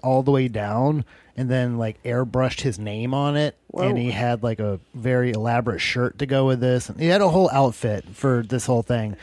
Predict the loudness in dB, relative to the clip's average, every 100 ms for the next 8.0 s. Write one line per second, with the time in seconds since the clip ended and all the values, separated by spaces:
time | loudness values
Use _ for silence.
0 | -12 -10 -6 -2 0 0 0 6 6 6
1 | 2 -2 0 0 0 0 0 -2 0 0
2 | 2 0 0 2 2 0 0 0 -2 0
3 | 4 4 4 2 0 0 -2 -2 -4 -4
4 | -2 0 0 0 0 0 2 2 2 2
5 | 0 2 2 2 0 0 -2 -2 -6 -6
6 | -4 -4 -4 -2 0 0 0 0 0 -2
7 | 0 2 2 2 -2 -2 -2 -2 -4